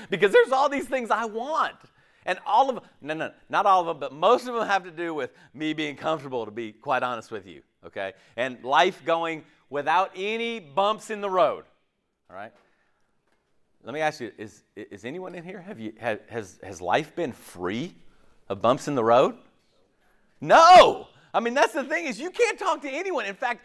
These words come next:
somehow we get sold this bill of goods. It's like, "Oh man, once my prayer life gets good, my life gets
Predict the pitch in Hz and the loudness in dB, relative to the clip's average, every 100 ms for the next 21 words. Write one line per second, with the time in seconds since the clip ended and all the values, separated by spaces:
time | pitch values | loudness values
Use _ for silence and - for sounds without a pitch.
0 | _ _ - 311 370 339 302 330 302 302 | _ _ -4 -2 -2 -4 -2 0 0 -4
1 | 330 240 - 269 294 311 285 240 262 269 | -6 -10 -8 -4 -2 -4 -8 -4 -2 0
2 | 214 269 285 226 180 165 - 214 190 202 | -2 -2 -4 -6 -8 -8 -6 -10 -6 -8
3 | 170 233 240 143 196 277 220 147 139 151 | -6 -10 -10 -6 -2 -2 0 -4 -6 -10
4 | 123 160 147 190 262 185 143 139 | -8 -8 -6 -4 -2 -2 -4 -14